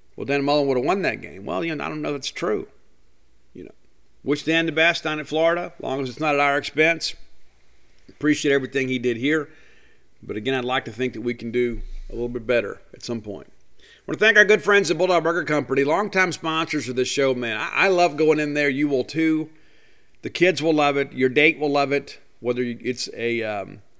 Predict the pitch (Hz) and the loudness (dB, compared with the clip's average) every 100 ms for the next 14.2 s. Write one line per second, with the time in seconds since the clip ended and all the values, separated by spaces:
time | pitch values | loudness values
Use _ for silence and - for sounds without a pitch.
0 | - - - 160 156 147 143 143 135 131 | -20 -20 -2 2 4 2 0 0 0 -4
1 | 131 131 117 117 135 151 170 180 123 123 | -2 -2 -4 2 4 6 4 2 0 -4
2 | 135 139 123 127 139 135 123 156 147 - | -4 -4 -6 -2 -2 -2 -4 0 0 2
3 | 131 101 - - - - - - 131 127 | 0 0 -8 -20 -20 -20 -10 -6 -2 -2
4 | 120 120 101 - - - - - - 127 | -2 -4 -6 -8 -20 -20 -20 -14 -6 2
5 | 131 107 - - - - - - - - | 2 2 -6 -16 -20 -20 -20 -20 -20 -20
6 | - 127 - 143 131 123 - - - 135 | -8 -2 2 4 4 2 -4 -20 -12 0
7 | 208 196 180 - 185 160 175 - 165 151 | 2 4 2 2 0 0 -4 2 0 2
8 | 147 143 139 - - - - 127 147 151 | 0 2 -2 -6 -20 -20 -8 2 2 4
9 | 185 202 180 156 117 151 147 120 104 73 | 2 4 2 2 2 0 0 -2 -4 -6
10 | - - 117 127 117 - - - - - | -10 -8 -4 -2 -2 -6 -16 -20 -20 -2
11 | 170 151 135 151 147 160 165 165 151 123 | 0 0 0 0 0 0 0 2 2 2
12 | 139 139 143 139 135 - 131 127 120 117 | 0 0 -2 0 -2 -6 -4 -4 -4 -6
13 | - 147 147 123 123 110 107 143 147 131 | -2 0 -2 0 -2 -2 -6 -4 -4 -2
14 | 131 | -4